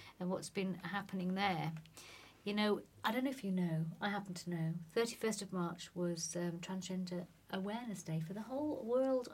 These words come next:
wide it was. And that's an issue that's particularly close to my own heart, 'cause in twenty fourteen, when I joined Twitter as a baby Twitterer, I noticed the story of a lady in,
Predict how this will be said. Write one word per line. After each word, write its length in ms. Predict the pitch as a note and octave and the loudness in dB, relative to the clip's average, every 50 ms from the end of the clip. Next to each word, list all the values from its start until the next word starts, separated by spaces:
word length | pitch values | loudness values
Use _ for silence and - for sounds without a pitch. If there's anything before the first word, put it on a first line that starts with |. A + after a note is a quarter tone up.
| - - | -12 -8
wide 480 | G3+ G#3+ A3 A3+ A3 G3+ F3 D#3+ D#3+ - | -2 0 0 2 2 0 0 -2 -2 -4
it 120 | - D#3+ | -8 -8
was. 320 | - - - - E3+ - - - - - - - - - - - - - - - - | -8 -8 -8 -8 -10 -12 -14 -16 -20 -20 -20 -18 -16 -16 -16 -16 -18 -18 -16 -2 2
And 280 | G3+ G#3 G#3 G#3 G#3 - - - | 2 4 4 2 0 -2 0 4
that's 260 | A3 C4 - - - | 6 6 6 6 4
an 100 | C#4+ B3 A3+ | 2 4 4
issue 260 | A3+ C4 C4 C4+ B3 | 4 4 4 4 4
that's 180 | G#3+ F3+ F3+ - | 4 2 2 -2
particularly 580 | - A#3+ A3+ - C#4 D#4 - - A3 F#3+ F#3 | -4 -4 0 2 2 0 2 0 0 0 0
close 300 | F3+ - A3+ A3 A3 G#3 - | 0 0 0 2 2 0 0
to 100 | - F#3+ | 0 2
my 260 | F#3+ F#3+ F#3 F#3 F#3+ | 2 4 4 4 4
own 160 | G3 G3+ G3+ | 2 2 0
heart, 260 | G3 F#3+ F#3 - - - | 2 2 2 2 0 -2
'cause 220 | G3 F3+ - - - - | -6 -6 -6 -8 -6 -2
in 420 | - G#3 G#3 G#3+ G#3 G#3 G#3 G3 | 0 2 4 6 6 4 4 2
twenty 240 | - - D4+ D4+ D4+ D4+ | 4 4 6 6 6 6
fourteen, 720 | - C4 B3 A#3+ - - C4 C4+ C4 A3+ F3+ E3 E3 E3 | 6 4 4 4 4 2 2 2 4 4 4 4 4 4
when 120 | F#3 F#3 | 4 2
I 140 | G3 G3+ G3+ | 2 0 0
joined 400 | F#3+ F#3+ G#3 G#3 G3+ G3 - - - | 0 0 0 0 0 0 -2 -4 -2
Twitter 340 | - A#3+ A#3 - - E3+ E3+ | -2 -2 -2 0 0 0 0
as 100 | E3 E3+ | 0 0
a 60 | F3+ | -2
baby 360 | F3+ G3 G3 G#3 G3+ - F3 | 0 0 0 0 0 -2 -4
Twitterer, 500 | E3+ - - F#3+ F3 - - - - F3 - - - - - - - - - - - - | -4 -4 -2 -2 -2 -2 -2 -2 -2 -4 -4 -6 -12 -16 -16 -16 -16 -18 -18 -14 -6 -2
I 80 | G3+ | 0
noticed 420 | G#3+ A3 A#3+ B3 - A#3+ A3 - - | 4 4 4 4 2 0 -4 -6 -6
the 60 | F#3+ | -8
story 640 | - - - A3+ A3 A3 A3 G3+ F#3+ F3 D#3+ E3 - - - | -6 0 4 6 6 8 8 8 6 6 4 2 0 -4 -2
of 400 | - F#3+ F#3+ F#3 F#3 F3+ F3 F3+ - | 2 2 4 4 4 4 2 0 -2
a 80 | F#3 F#3 | 0 0
lady 420 | F#3+ G3 G#3 A3 A3 G#3 G3+ F3+ | 2 4 4 4 4 4 2 2
in, 120 | F3+ F3+ | 2 0